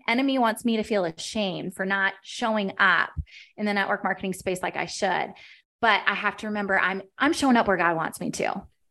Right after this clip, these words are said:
So I'm showing up in that podcast space. I'm, I'm learning new things.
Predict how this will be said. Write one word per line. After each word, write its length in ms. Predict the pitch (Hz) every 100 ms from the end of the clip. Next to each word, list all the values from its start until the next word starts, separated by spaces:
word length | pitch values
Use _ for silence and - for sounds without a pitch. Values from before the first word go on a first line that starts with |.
| _
So 180 | - 202
I'm 180 | 190 202
showing 340 | - 220 220
up 140 | 214
in 60 | 214
that 180 | 196 -
podcast 400 | 196 196 214 214
space. 380 | - 208 214 214
I'm, 300 | 190 180 180 -
I'm 200 | 180 190
learning 380 | 254 269 277
new 180 | 262 254
things. 440 | 247 254 240 240